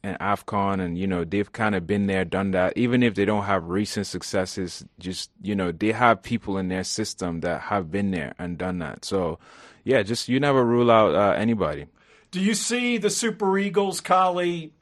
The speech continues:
Speaker 2: maybe starting to pick it up a little bit? I know they've, they've had some injury
Speaker 1: Mm.
Speaker 2: issues,
Speaker 1: Yeah.
Speaker 2: uh, heading into this tournament,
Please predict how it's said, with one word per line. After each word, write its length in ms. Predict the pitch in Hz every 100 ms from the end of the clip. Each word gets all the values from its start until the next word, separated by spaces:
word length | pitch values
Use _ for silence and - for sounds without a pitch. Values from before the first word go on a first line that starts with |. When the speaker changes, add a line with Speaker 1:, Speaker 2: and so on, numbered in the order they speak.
| -
Speaker 2:
maybe 560 | 165 175 170 175 170
starting 380 | 151 - 170 170
to 60 | 151
pick 260 | - 185 175
it 80 |
up 180 | 165 165
a 40 | 180
little 240 | 170 160
bit? 180 | 180 170
I 80 | 160
know 220 | 180 190
they've, 280 | 180 165 -
they've 160 | 151
had 200 | 151 165
some 180 | 165 147
injury 540 | 160 190 170 151 139
Speaker 1:
Mm. 80 | 131
Speaker 2:
issues, 500 | 123 - 135 120 117
Speaker 1:
Yeah. 180 | 101 85 82
Speaker 2:
uh, 160 | 131
heading 280 | 123 151 143
into 200 | 165 165
this 180 | 139 120
tournament, 500 | - 147 139 131 123